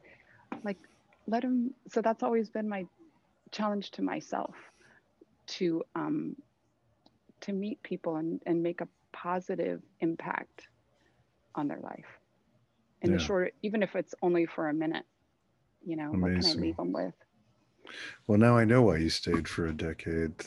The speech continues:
Speaker 2: That's really intoxicating, and that's really so you.
Speaker 1: Yeah.
Speaker 2: Um, and that, that's an important thread, uh, in terms of, uh,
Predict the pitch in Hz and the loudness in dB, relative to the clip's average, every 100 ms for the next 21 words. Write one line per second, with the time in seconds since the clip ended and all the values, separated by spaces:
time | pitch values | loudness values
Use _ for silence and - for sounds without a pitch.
0 | - 98 98 - 104 107 101 92 110 117 | 0 2 2 4 8 10 10 6 4 2
1 | 123 101 87 82 80 80 85 98 110 107 | 2 2 4 4 4 4 6 8 8 6
2 | 110 110 107 101 - 98 92 95 110 95 | 6 8 8 6 6 6 8 8 8 8
3 | 85 85 - - - - - - - 98 | 6 2 -6 -14 -14 -14 -16 -6 2 6
4 | 90 87 87 87 87 85 _ 104 98 98 | 6 6 6 4 2 -2 _ -2 2 2
5 | 95 107 98 104 101 95 110 104 98 92 | 2 0 2 6 6 6 6 6 6 4
6 | - - 98 98 95 87 82 92 92 90 | 2 2 6 8 8 4 0 2 4 4
7 | 90 92 90 - 92 90 87 95 90 87 | 4 2 -2 -2 -2 0 0 0 0 -2
8 | - 92 90 90 87 | 0 0 2 2 0